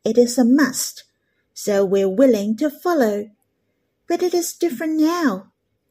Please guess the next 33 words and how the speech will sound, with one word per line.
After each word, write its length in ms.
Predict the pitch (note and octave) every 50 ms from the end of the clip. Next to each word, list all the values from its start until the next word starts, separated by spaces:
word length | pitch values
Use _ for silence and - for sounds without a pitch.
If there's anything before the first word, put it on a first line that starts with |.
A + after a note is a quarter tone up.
| _ _ E3+
I 160 | F3+ F#3 F3
have 180 | E3+ - - _
taken 500 | - B3 A3 F#3+ - G#3 G3 G3 G#3+ - -
a 80 | A#3+
more 320 | A#3 A#3+ B3 B3+ B3+ A#3+ B3 -
active 460 | A3+ A3 A3+ - - - C4 C4 -
mode 500 | C4 D4 D#4+ D4+ C4+ B3+ C4 C4 C4 C4 - - - - _
when 220 | - G#3+ G#3 G3+ F3+
drawing 340 | G#3 G#3 A3+ G#3 G3+ G3+
near 200 | G3+ G3+ G3+ F#3+
him. 380 | F3 G#3+ G3 E3+ D#3+ D#3+ E3 D#3+ - _ _ _ _ _ _ _ _ _ _ _ _ _ -
It 120 | A#3+ A#3+
is 220 | B3+ B3+ B3 - -
not 300 | B3 C4 B3+ B3+ B3+ -
because 420 | B3+ B3 - B3+ C#4 C4+ B3 - - -
of 160 | B3+ C4 -
a 60 | B3+
command 760 | B3+ - C4 C4+ C#4 D#4+ F4+ F4 D4 B3 A#3+ A#3 B3 B3 - - _ _ -
that 360 | - A3+ G#3+ F#3+ - - - -
we 160 | G3+ A3 A3
shall 240 | G#3 - - A#3+ A3 F#3+
do 300 | E3+ - A3+ G#3+ G3 F#3
so, 380 | - - F#3 E3+ E3 E3+ E3+ E3+ - _ _ _ _ _ _ _ _ _ _ -
but 120 | - D#4 C#4+
I 100 | D#4 D#4
really 360 | D4+ D4 D#4+ D#4 C#4+ D4+ C#4
treasure 800 | C4+ - - D#4+ C#4+ C4+ B3+ - - A#3+ A#3 A3+ A3+ A#3 A#3 A#3
and 160 | B3+ A#3+ B3+
I 60 | B3+
long 480 | B3+ B3+ C#4 D4 C#4 B3+ A#3+ A#3 A#3+ A#3+
to 120 | - C#4
draw 280 | - - C4+ C4+ B3+ B3
near 200 | A#3 A#3 A3+ A#3